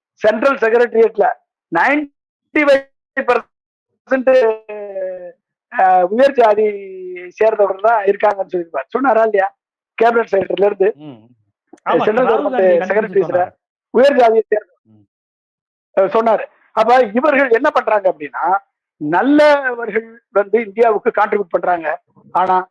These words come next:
Speaker 1: இவர்கள் அதிகார வர்க்கத்தில் இருக்கக்கூடிய ஒரு சில பேர், இந்த அரசியல் தலைவரோடு சேர்ந்து கொண்டு இவர்கள், இவர்கள் இந்த சா-, இந்த, அஹ், பிராமணிக்கல்,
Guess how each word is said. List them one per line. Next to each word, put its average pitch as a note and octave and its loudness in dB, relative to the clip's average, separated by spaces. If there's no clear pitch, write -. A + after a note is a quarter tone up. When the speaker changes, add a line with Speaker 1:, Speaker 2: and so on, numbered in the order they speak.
Speaker 1:
இவர்கள் A#3+ 2
அதிகார C#4+ 2
வர்க்கத்தில் A3+ -2
இருக்கக்கூடிய G3 0
ஒரு C#4+ 2
சில B3 0
பேர், G3 -2
இந்த G3+ -2
அரசியல் C4 0
தலைவரோடு G3+ 0
சேர்ந்து F3 -2
கொண்டு - -2
இவர்கள், A3 0
இவர்கள் B3+ 4
இந்த G3+ -4
சா-, G3 0
இந்த, F#3 2
அஹ், F3+ 2
பிராமணிக்கல், C4 2